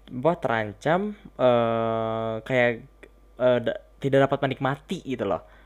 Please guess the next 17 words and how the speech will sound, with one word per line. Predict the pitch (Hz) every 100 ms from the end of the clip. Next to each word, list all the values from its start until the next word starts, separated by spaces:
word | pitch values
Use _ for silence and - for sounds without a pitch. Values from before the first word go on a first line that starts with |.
| -
Kan | 170 143
harusnya | 147
kan | 185
kita | 170 165
sekolah | - 135 131
tuh | 175 165
sesuai | 156 139 123 110
dengan | 107 104
mood | 107 -
kita, | 135 - 117 104 104
gitu, | 107
harus | 98 101
menikmati | - 110 113 127 139 123 101
gitu. | 92
Jadi | 101 - 139 175
ini |
kan | 185